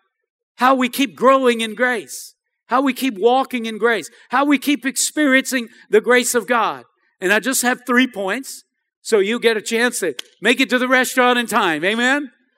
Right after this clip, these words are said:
But the first point is this. When we become, we grow in grace when, first of all, we become convinced that God is gracious and His grace is always available. Now that sounds so elementary,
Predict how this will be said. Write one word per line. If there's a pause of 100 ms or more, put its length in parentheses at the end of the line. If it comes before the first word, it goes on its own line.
(340)
But
the
first
point
is
this. (300)
When
we
become, (300)
we
grow
in
grace
when,
first
of
all, (180)
we
become
convinced
that
God (260)
is
gracious (400)
and
His
grace (320)
is
always
available. (580)
Now
that
sounds
so
elementary,